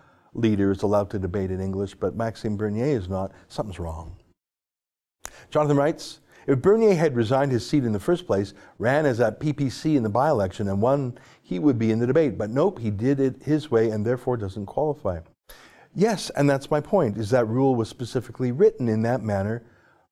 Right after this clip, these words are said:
but by whom? By Justin Trudeau. And that's my point, is that I do not believe that a player can also be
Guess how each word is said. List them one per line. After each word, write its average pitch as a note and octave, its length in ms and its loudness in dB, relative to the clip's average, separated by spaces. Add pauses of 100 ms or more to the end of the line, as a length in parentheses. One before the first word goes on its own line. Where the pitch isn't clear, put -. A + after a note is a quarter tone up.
but B2+ 180 0
by C#3+ 200 2
whom? D#3+ 420 0 (1160)
By C3 200 0
Justin C#3 420 0
Trudeau. C3+ 600 0
And B2+ 140 0
that's F3+ 240 0
my D#3 120 2
point, E3 460 0 (540)
is C#3+ 160 2
that D3 140 0
I D#3+ 120 2
do F3+ 140 2
not G3+ 200 2
believe A2+ 380 2
that A#2 180 0
a B2 100 0
player C3+ 520 2
can B2 240 -4
also C3 380 0
be G#2+ 280 0